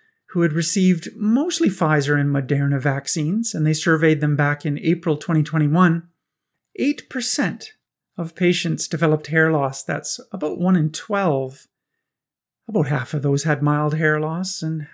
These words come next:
half of those had moderate to severe hair loss after the vaccine. But overall, about eight percent had hair loss. The survey didn't provide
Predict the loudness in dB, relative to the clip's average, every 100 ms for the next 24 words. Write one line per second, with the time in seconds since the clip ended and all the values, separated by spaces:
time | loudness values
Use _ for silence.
0 | -8 -8 -6 -8 -4 -2 -2 -4 -4 -2
1 | 0 0 2 0 0 -4 0 0 2 2
2 | 4 2 2 0 0 -2 -2 -4 -6 -4
3 | -4 -6 -12 _ _ _ _ _ -4 -2
4 | 0 2 2 0 -2 -6 -6 -6 -6 -6
5 | -4 0 -2 0 -2 2 4 4 2 -2
6 | -8 -14 _ _ _ _ _ _ _ _
7 | _ _ _ -10 -6 -2 -2 0 0 -2
8 | -6 _ _ _ _ -2 0 0 -6 -14
9 | -6 0 4 4 2